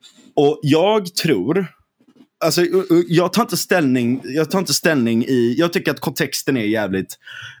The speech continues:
eh, svajig, som sagt. Eh, och, och det, det var jävligt otaktiskt av Elon att,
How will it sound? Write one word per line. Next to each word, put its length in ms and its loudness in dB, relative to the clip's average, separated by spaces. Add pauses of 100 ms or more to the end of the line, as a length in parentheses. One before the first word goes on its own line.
(200)
eh, 520 -6
svajig, 720 0 (120)
som 220 -4
sagt. 280 -4 (320)
Eh, 420 0
och, 380 0
och 160 2
det, 240 0
det 60 4
var 140 0
jävligt 280 0
otaktiskt 1000 -2
av 460 -2
Elon 580 0
att, 200 -4